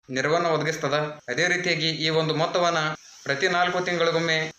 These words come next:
ಎರಡು ಸಾವಿರ ರೂಪಾಯಿಗಳಂತೆ ಮೂರು ಸಮಾನ ಕಂತುಗಳಲ್ಲಿ ಪಾವತಿಯನ್ನ ಮಾಡಲಾಗ್ತದ.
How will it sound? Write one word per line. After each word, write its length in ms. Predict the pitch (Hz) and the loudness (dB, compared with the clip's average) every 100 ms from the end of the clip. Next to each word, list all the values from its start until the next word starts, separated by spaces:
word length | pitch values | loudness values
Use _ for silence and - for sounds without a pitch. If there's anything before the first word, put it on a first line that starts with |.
| 135 | -2
ಎರಡು 180 | 175 | 0
ಸಾವಿರ 220 | 202 190 175 | 2 2 2
ರೂಪಾಯಿಗಳಂತೆ 720 | 180 170 165 165 165 165 160 | 2 2 2 0 0 0 0
ಮೂರು 480 | 143 165 165 160 - | 0 0 2 0 -2
ಸಮಾನ 240 | 151 180 | -2 0
ಕಂತುಗಳಲ್ಲಿ 580 | 185 180 165 170 170 160 156 - - | 0 -2 0 0 2 0 -2 -6 -2
ಪಾವತಿಯನ್ನ 380 | 143 156 156 | 0 0 -2
ಮಾಡಲಾಗ್ತದ. 540 | 151 147 143 131 143 | 0 0 0 -2 -2